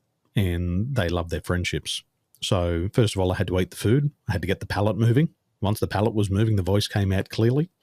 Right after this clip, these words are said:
And then over that covid period, uh, we trained more than fifteen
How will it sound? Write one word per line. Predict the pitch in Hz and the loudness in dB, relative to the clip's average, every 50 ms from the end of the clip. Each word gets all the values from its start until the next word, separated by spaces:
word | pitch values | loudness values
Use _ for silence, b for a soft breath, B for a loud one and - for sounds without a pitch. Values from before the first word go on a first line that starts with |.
| B B B B B B B B B B B B _ | B B B B B B B B B B B B _
And | - 98 95 95 | 0 0 2 2
then | 90 92 90 90 92 95 | 0 0 0 0 -2 -2
over | 113 - 135 113 107 98 95 | -2 0 0 2 2 0 -2
that | 92 87 - - | -2 -6 -6 -6
covid | - - 101 104 95 95 87 82 | -4 -2 -2 0 0 -2 -4 -4
period, | - - 107 123 151 156 131 98 | -2 0 0 0 0 0 -2 -2
uh, | 92 87 87 | -2 -2 0
we | 120 110 101 | 0 0 0
trained | 92 - - 90 90 85 | 0 -2 -2 -2 -2 -2
more | 92 92 92 92 | -2 -2 -2 -2
than | 87 90 85 82 | -2 -4 -6 -6
fifteen | 82 - - 120 113 - - - 101 90 90 87 85 | -8 -6 -4 -4 -4 -4 -4 -4 -4 -2 -2 -4 -6